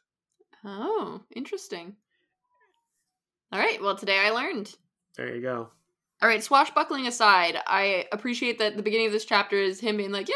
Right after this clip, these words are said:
Speaker 1: I was excited to go check out the sea, but I was also worried that, oh, I'd be bored at,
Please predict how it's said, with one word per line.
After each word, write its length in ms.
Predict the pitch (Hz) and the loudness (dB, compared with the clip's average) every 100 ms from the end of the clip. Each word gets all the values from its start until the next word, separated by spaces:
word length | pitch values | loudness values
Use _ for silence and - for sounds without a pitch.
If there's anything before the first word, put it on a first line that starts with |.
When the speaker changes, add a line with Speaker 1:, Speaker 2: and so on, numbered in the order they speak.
| 508 | 2
Speaker 1:
I 100 | 262 | 2
was 100 | 240 | 0
excited 420 | 240 294 277 233 | -2 -2 0 -2
to 80 | 220 | 0
go 160 | 226 214 | 2 2
check 220 | 262 262 | 0 -2
out 160 | 254 | -2
the 60 | 233 | -4
sea, 320 | - 339 320 | -2 0 2
but 140 | 226 233 | 2 0
I 40 | |
was 120 | 233 | 2
also 280 | 262 269 247 | 0 0 0
worried 280 | 208 226 220 | 0 0 0
that, 140 | 226 - - - - _ - | -4 -6 -20 -20 -20 _ 4
oh, 140 | 226 | 8
I'd 200 | 233 226 | 8 8
be 120 | 262 | 2
bored 400 | 208 262 415 330 | 4 6 6 6
at, 160 | 240 | 2